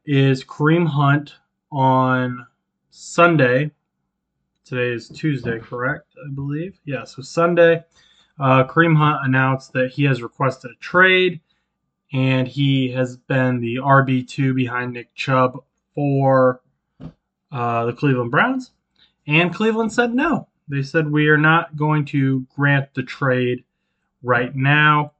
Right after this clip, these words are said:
Kareem Hunt wants a new contract, and I believe he is sitting out of practice currently. Uh, N'Keal Harry, who was traded to the Browns from the Patriots, has suffered a severe ankle or injury per Jeremy Fowler. So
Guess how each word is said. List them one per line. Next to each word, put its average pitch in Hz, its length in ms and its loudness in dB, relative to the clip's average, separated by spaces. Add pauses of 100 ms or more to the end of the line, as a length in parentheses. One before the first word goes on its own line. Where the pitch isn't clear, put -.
Kareem 143 320 2
Hunt 127 240 -2
wants 139 240 -2
a 147 40 -4
new 135 200 0
contract, 127 640 -4
and 135 120 -8
I 123 60 0
believe 127 260 0
he 131 160 -4
is 135 220 0
sitting 139 240 -2
out 120 120 0
of 113 120 -8
practice 127 520 -4
currently. 143 680 -8 (960)
Uh, 123 140 2
N'Keal 135 500 4
Harry, 185 480 2
who 165 180 -4
was 143 180 0
traded 151 420 -2
to 254 300 4
the 226 80 2
Browns 143 760 4 (140)
from 151 260 2
the 135 60 2
Patriots, 135 720 -4 (480)
has 139 640 4
suffered 151 760 2
a 131 100 -2
severe 127 520 -6
ankle 170 500 0
or 151 300 0 (120)
injury 151 580 2
per 127 320 -2
Jeremy 110 440 -10
Fowler. 175 600 2
So 120 340 -8